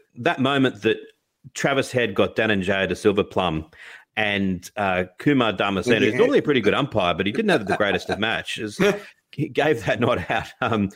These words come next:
Speaker 1: so for anyone who thinks, a-, anyone out there who still doesn't like D R S, um, get someone who knows how streaming works to, to, to show that, get the match up and so, so, so, see if you can, um, show you how to watch it. And if you, you know, you, obviously you wouldn't own a laptop yourself, but, um,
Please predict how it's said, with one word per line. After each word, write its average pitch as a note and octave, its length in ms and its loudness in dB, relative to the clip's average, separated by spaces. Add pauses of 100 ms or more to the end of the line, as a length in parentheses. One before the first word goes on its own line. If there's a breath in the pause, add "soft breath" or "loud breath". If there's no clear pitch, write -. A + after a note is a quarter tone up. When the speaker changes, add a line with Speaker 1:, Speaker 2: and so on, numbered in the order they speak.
(260 loud breath)
Speaker 1:
so D#3 140 0
for D3 80 -4
anyone B3 240 4
who A#3 160 2
thinks, - 500 -2 (400)
a-, - 180 -4
anyone G#3 220 4
out F3+ 100 2
there D#3 120 4
who C#3 100 4
still D3 260 4
doesn't B2 220 2
like A2 240 -2
D A#2+ 100 4
R G#2 160 4
S, E2 400 -2
um, G2 460 0 (480 loud breath)
get D#3+ 160 2
someone D#3 220 4
who D3 60 4
knows B2+ 220 2
how B2 120 2
streaming A2+ 480 0
works G2+ 300 2
to, F#2+ 160 -2 (220)
to, G2+ 340 2
to G#2+ 120 -4
show G#2+ 300 2
that, F#2+ 120 -4
get G#2+ 200 -2
the G2 60 -8
match G#2 220 -4
up G#2 120 -2
and F#2 120 -6
so, G#2 200 0
so, B2+ 180 -2
so, G#2+ 180 0
see A#2+ 160 -2
if G#2+ 80 2
you G#2 80 -4
can, F#2+ 300 -2
um, F2+ 280 -2 (260 loud breath)
show - 180 -2
you A2+ 100 2
how G#2+ 120 2
to G2 80 0
watch A2 260 0
it. F2+ 140 0
And F2+ 180 -4
if F2 240 -8
you, G2 80 -8
you G2 120 -4
know, F#2 60 0
you, F2 140 0
obviously F#2+ 260 -2
you F#2 80 0
wouldn't F#2 220 0
own F2+ 100 -2
a F2+ 60 0
laptop F#2+ 340 -2
yourself, F#2+ 400 0
but, G#2+ 120 2
um, G2+ 240 -2